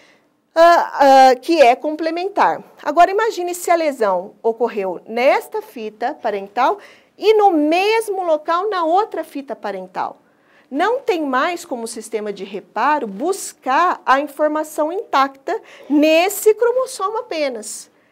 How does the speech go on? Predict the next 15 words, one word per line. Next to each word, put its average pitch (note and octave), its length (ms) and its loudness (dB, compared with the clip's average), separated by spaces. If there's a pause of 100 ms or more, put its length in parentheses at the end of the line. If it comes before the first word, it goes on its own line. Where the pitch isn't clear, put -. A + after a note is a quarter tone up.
(380)
Mas F#4+ 280 2
existe, D#4+ 480 -4
nesse C4 260 -4
organismo G#3 560 -2
é F3+ 60 -8
diploide, B3 840 -4
essa D4+ 440 0
região G3 520 -4
aqui F#3 220 -10
que F#3 140 -16
tar-, F#3+ 360 -4
estaria G#3+ 460 -2
lesada F#3 640 -2 (320)
em C#4 280 0
ambos G#3+ 880 -4